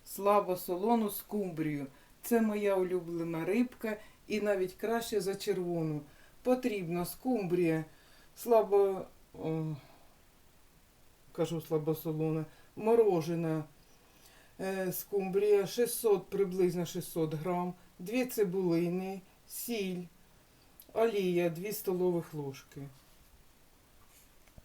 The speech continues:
Ще з підмороженої риби, вона ще була підмороженою, я зрізала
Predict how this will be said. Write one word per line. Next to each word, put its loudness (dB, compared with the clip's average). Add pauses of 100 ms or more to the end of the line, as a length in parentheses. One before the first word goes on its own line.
(1900)
Ще 4
з -4
підмороженої 6
риби, 4 (1500)
вона -2
ще -4
була 0
підмороженою, 0
я 0
зрізала -4